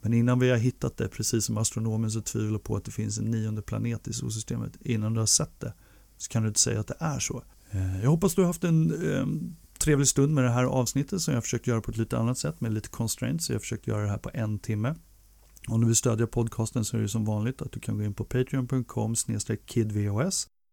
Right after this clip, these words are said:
Tommy the Brain in Space på Facebook. Du kan även gå till kidvhs punkt com och titta på sidan, den innehåller inte så mycket. Eh, jag rekommenderar att om du lyssnar på det här avsnittet när det är en klar kväll, gå ut när solen precis har gått ner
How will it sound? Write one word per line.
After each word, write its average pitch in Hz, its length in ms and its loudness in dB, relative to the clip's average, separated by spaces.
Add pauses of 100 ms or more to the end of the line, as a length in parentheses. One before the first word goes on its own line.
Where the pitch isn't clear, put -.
Tommy 131 280 2
the 117 80 2
Brain 117 340 2
in 113 180 0
Space - 500 0
på - 80 -6
Facebook. 110 520 -4
Du - 60 -20
kan 127 140 4
även 110 180 -2
gå 110 140 0
till 107 340 -2
kidvhs 110 460 -2
punkt - 280 -4
com 101 520 -4
och - 340 -6 (160)
titta - 460 -4
på - 240 -6
sidan, 107 420 2
den 107 180 -2
innehåller 107 500 -2
inte 104 120 -2
så - 80 -2
mycket. 110 380 -6 (600)
Eh, 113 120 -2
jag 123 420 2
rekommenderar 139 400 0
att 143 120 -4 (120)
om 117 340 0
du 117 520 4 (100)
lyssnar 131 300 0
på 135 100 0
det 127 60 4
här 123 60 2
avsnittet 120 480 -4 (120)
när 107 160 0
det 107 80 0
är 110 180 0
en 110 120 -2
klar 117 380 0
kväll, 135 540 -2
gå 123 260 2
ut 151 300 2
när 117 280 0
solen 127 640 2
precis 139 460 2
har 123 80 0
gått 113 180 -2
ner 113 240 -2